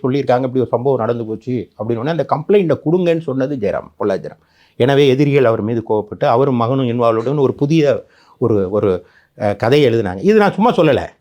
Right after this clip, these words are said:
உடனே அப்போ அந்த நேரத்துல ஸ்டாலின் பேசினார், அஹ், கனிமொழி பேசினார், உதயநிதி ஸ்டாலின் பேசினார், சபரீசன் பேசினார், நக்கீரன் கோபால் பேசினார்.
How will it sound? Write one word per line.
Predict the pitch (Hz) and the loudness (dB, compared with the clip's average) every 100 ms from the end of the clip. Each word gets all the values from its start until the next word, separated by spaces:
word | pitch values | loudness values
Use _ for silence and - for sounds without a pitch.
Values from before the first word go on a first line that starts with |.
| _ | _
உடனே | - 131 156 123 143 - | -4 0 0 0 -4 -6
அப்போ | 117 127 - 135 | -4 -2 0 0
அந்த | 139 139 | 2 0
நேரத்துல | 135 131 139 156 - _ _ _ _ | 0 0 -2 -4 -8 _ _ _ _
ஸ்டாலின் | 110 113 113 | 0 0 0
பேசினார், | 107 123 151 139 _ _ _ _ _ _ _ - | -2 -2 -4 -6 _ _ _ _ _ _ _ -8
அஹ், | 107 104 104 95 - | -2 0 0 -2 -2
கனிமொழி | 120 120 110 | 0 2 0
பேசினார், | 113 107 131 135 - _ _ _ | 0 -2 -2 -4 -10 _ _ _
உதயநிதி | 107 127 123 113 | 0 2 2 -2
ஸ்டாலின் | 110 120 120 | 0 0 0
பேசினார், | 113 110 135 | -4 -6 -6
சபரீசன் | - 113 143 123 123 | -2 0 0 0 -4
பேசினார், | 113 107 127 131 | -4 -4 -4 -4
நக்கீரன் | 110 - 135 123 | -4 0 0 2
கோபால் | 117 117 113 | -2 -2 -4
பேசினார். | 101 107 107 | -6 -8 -8